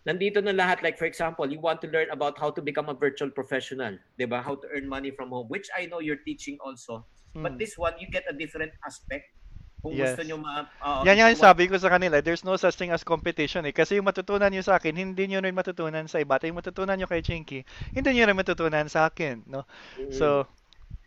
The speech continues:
Speaker 1: That's number one. Ito rin, meron ako talaga, this is really one of the best-selling, ano, course, How to Retire at fifty. It will teach you how to invest in the stock market, mutual fund.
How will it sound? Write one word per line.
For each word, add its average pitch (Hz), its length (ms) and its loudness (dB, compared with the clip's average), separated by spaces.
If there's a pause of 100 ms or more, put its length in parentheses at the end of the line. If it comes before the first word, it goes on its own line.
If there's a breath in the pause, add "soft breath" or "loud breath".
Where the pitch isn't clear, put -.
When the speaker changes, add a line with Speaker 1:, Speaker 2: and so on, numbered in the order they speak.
(200 soft breath)
Speaker 1:
That's - 280 -2
number 180 240 0
one. 156 240 2
Ito 214 240 -2
rin, 202 160 -2
meron 196 320 -2
ako 185 320 -2 (160)
talaga, 170 320 -2
this 170 160 -10
is - 160 -16
really 156 380 -10
one 160 180 -4
of 180 100 -12
the 165 140 -6
best-selling, 147 840 -4
ano, 135 440 -6
course, 147 340 -2
How 170 200 0
to 170 100 -6
Retire 147 320 2
at 156 240 -8
fifty. - 480 -8 (580 loud breath)
It 151 160 -12
will 196 140 -6
teach 196 180 -8
you 190 80 -6
how 175 220 0
to 170 100 -10
invest 139 600 -8
in 143 100 -8
the 135 80 -12
stock - 300 -4
market, 147 360 -4
mutual 147 360 -8
fund. 143 340 -6